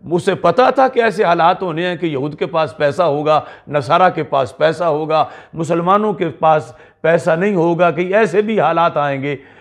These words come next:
तो फिर मैं हराम क्यों करूं?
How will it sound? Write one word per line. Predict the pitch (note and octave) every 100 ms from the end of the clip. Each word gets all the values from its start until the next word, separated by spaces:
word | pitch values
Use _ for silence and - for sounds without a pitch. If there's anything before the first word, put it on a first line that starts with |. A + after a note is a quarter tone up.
| _ -
तो | F#3+
फिर | F#3+ A3 A3 E3+ - - C#3+
मैं | F#3+ A3
हराम | C3 C3 D#3 G3+ A3+
क्यों | F3+ A3+ F#3+
करूं? | F3 F3+